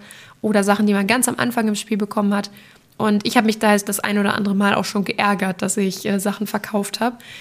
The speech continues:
Also denkt da wirklich nochmal drüber nach, ob ihr die Sachen wirklich verkaufen wollt. Denn am Ende, ich denke, die meisten Leute haben genug Platz in ihrem, in ihrem Schrank. Der hat ja schon einige, <laughs> einige Seiten.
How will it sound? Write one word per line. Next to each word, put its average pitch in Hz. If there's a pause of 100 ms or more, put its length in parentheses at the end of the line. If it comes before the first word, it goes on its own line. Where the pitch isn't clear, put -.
(140)
Also 208
denkt 208
da 202
wirklich 202
nochmal 202
drüber 202
nach, 247
ob 202
ihr 208
die 202
Sachen 202
wirklich 208
verkaufen 208
wollt. 269 (580)
Denn 208
am 202
Ende, 202
ich -
denke, 202
die 196
meisten 208
Leute 214
haben 202
genug 208
Platz -
in 208
ihrem, 214 (100)
in 233
ihrem 220
Schrank. 214 (260)
Der 208
hat 202
ja 208
schon 208
einige, 196 (180)
<laughs> -
einige 208
Seiten. 202